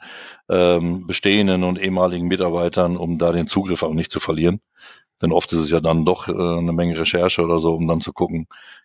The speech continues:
kriegt man denjenigen und man will ihn vielleicht auch möglicherweise nicht direkt ansprechen. Aber wenn derjenige nie den Kontakt verloren hat, weil er in irgendeiner Community im Grunde mit drin ist oder über Facebook-Seiten oder über andere, äh, Plattformen immer wieder informiert wird, was gerade im Unternehmen so passiert,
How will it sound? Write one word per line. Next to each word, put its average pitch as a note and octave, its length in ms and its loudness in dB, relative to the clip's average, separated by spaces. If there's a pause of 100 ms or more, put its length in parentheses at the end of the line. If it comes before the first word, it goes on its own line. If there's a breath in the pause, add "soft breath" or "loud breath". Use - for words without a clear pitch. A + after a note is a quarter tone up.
kriegt - 240 -2
man F2+ 80 2
denjenigen F2 720 2
und F2 160 -2
man D#2+ 140 -2
will E2+ 140 0
ihn D#2 80 -2
vielleicht E2+ 240 0
auch E2 60 -2
möglicherweise D#2+ 600 2
nicht D#2 160 -6
direkt E2+ 300 -2
ansprechen. F2+ 480 0 (400 loud breath)
Aber F2 140 2
wenn E2+ 120 2
derjenige E2+ 440 2
nie F2 160 0
den F2 180 2
Kontakt - 360 -4
verloren F2+ 360 4
hat, F2+ 180 0
weil E2+ 120 2
er E2+ 100 0
in E2+ 80 -4
irgendeiner F2 320 0
Community F#2 600 0
im F2 140 -2
Grunde F2+ 220 0
mit E2+ 200 -2
drin E2+ 180 0
ist E2+ 180 0
oder E2+ 220 2
über D#2+ 340 2 (440 loud breath)
Facebook-Seiten E2+ 760 0
oder E2+ 180 2
über E2 220 0
andere, F2 520 2
äh, - 100 -10
Plattformen F2 520 2
immer E2+ 220 0
wieder E2+ 160 0
informiert E2 460 -2
wird, F2 160 -2
was - 140 -6
gerade E2+ 200 4
im E2 80 -2
Unternehmen F2 400 0
so E2 120 0
passiert, - 480 0